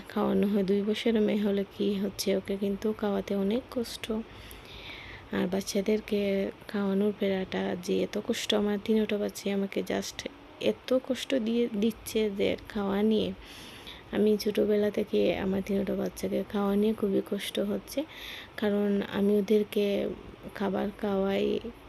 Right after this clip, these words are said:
খুলে নিয়ে হেঁটে হেঁটে ওদেরকে খাবার খাওয়াই। অনেকে দেখে আবার বলে, "আমরা হলে তো এভাবে খাবার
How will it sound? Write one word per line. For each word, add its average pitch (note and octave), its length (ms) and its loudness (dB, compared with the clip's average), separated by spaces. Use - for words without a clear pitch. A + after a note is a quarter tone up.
খুলে G#3+ 400 8
নিয়ে G3+ 420 6
হেঁটে G3 320 0
হেঁটে G3+ 360 0
ওদেরকে G3 380 2
খাবার G3 380 0
খাওয়াই। G3 440 0
অনেকে G#3 320 2
দেখে G3+ 320 2
আবার F#3+ 240 2
বলে, F#3+ 220 2
"আমরা F#3+ 320 2
হলে G3+ 240 2
তো G3 120 -2
এভাবে F#3+ 340 2
খাবার A3+ 300 10